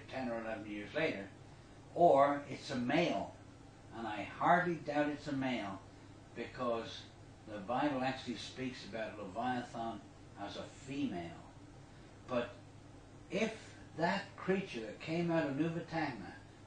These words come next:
was a male, then the one down there at that, uh, confluence is one hell of a big snake, far bigger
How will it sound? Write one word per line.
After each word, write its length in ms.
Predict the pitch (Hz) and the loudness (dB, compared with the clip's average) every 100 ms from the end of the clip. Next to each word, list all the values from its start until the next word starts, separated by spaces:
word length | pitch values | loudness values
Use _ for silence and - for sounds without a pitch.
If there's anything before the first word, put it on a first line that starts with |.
| - | -6
was 180 | 120 | -4
a 60 | 117 | -2
male, 500 | 117 175 185 90 87 - - - - - - - - - - - - 95 | 4 4 4 0 -6 -12 -18 -18 -18 -16 -18 -16 -16 -18 -18 -18 -16 -8
then 100 | 95 | -6
the 160 | 95 | -4
one 200 | 127 143 | 0 0
down 260 | 135 135 123 | 0 0 0
there 200 | 127 120 | 0 -2
at 220 | 117 - | -4 -6
that, 220 | 113 110 - - | -6 -6 -10 -12
uh, 40 | 113 | -10
confluence 760 | - 139 - - 95 95 - - - - - - - - - | -4 -2 -2 -6 -10 -10 -12 -14 -16 -18 -18 -16 -18 -16 -14
is 100 | - - - | -14 -14 -10
one 220 | 247 247 - | -10 -10 -8
hell 220 | 127 139 127 | -2 -2 -2
of 60 | |
a 80 | 131 | -4
big 260 | 127 135 123 | -6 -8 -8
snake, 440 | - 135 113 104 - - - - - - - - | -6 -6 -6 -10 -16 -18 -18 -18 -18 -18 -18 -2
far 280 | 139 147 143 | 4 4 4
bigger 380 | 143 113 110 | -2 -2 -4